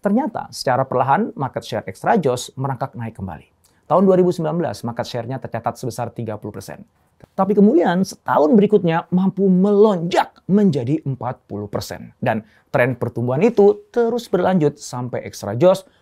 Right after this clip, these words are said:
berhasil menguasai lima puluh dua persen pangsa pasar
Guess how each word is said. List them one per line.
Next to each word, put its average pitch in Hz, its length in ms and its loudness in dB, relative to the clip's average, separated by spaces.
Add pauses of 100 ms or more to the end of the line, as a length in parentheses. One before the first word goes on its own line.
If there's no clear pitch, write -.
(100)
berhasil 180 480 2
menguasai 139 560 0
lima 208 480 0
puluh 196 240 -2
dua 180 160 2
persen 170 320 -2
pangsa 143 320 -4
pasar 131 320 0